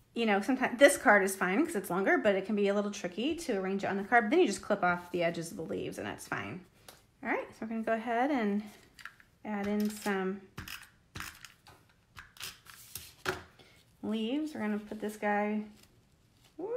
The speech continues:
All right, you know what though? I can just trim it off at the base. There.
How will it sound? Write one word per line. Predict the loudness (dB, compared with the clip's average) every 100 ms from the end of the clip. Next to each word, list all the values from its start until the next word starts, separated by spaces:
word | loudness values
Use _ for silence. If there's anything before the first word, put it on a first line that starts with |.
| 0 2 2 2 2 -2 -8 -20 _ -20 _ _ _ _ _ _ _ -20 _ _ _ _ -16
All | -16 -20 _ -20 _ -10
right, | -8
you | -6
know | -4
what | -2
though? | -2 -2 -4
I | -10
can | -10 -10
just | -12 -10
trim | -8 -6
it |
off | -6 -6
at | -8
the |
base. | -6 -6 -6 -8 -14 -20 -20 -20 -20 _ _ _ _ _ _ -16 -16 -16 _ _ _ -20 -4 0 0 -4 -14 -16 -18 -20 -20 -20 _ -20 -20 -18 -14 -14 -14 -20 -12
There. | -2